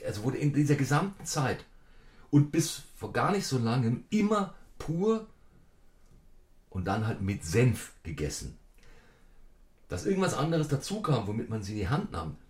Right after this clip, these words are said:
das geschah erst Anfang des zwanzigsten Jahrhunderts. Da nämlich begann man sie in Zeitungspapier zu rollen und daraus zu genießen. So wie Fish and Chips.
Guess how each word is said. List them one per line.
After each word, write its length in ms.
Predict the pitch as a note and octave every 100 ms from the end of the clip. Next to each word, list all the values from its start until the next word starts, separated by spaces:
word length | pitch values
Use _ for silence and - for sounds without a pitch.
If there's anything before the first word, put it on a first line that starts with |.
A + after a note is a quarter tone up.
| - -
das 140 | - -
geschah 320 | B2 B2+ C3
erst 280 | - C#3+ -
Anfang 340 | D3 E3 D3+
des 200 | A#2+ -
zwanzigsten 600 | - A#2 C3+ - - -
Jahrhunderts. 640 | G2+ F2+ F#2 D3 G#3 - - - -
Da 200 | A#2+ E3
nämlich 320 | F3+ D#3+ -
begann 280 | B2+ A#2 C3
man 160 | C3+
sie 120 | A2
in 160 | G2+ A2+
Zeitungspapier 960 | - A2+ E3 - G#2+ - E2+ - F2+ D#2
zu 160 | -
rollen 480 | D#2+ D2+ F#2+ C3+ E3+ - - - - - - -
und 180 | - A2
daraus 420 | C#3+ E3+ B2+ -
zu 100 | -
genießen. 460 | F2 D#2+ E2 D2+ D2+ - - - - - - - - - - -
So 140 | F#2+ G2+
wie 100 | G2
Fish 260 | C#3+ C#3
and 80 | A#2
Chips. 400 | - E3+ - -